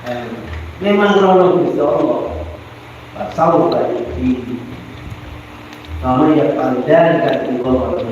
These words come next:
nilai pasal baru di ajron.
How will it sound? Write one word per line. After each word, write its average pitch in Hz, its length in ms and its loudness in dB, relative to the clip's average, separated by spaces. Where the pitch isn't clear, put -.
nilai 127 400 0
pasal - 420 -2
baru - 560 2
di 143 460 -4
ajron. 123 600 -4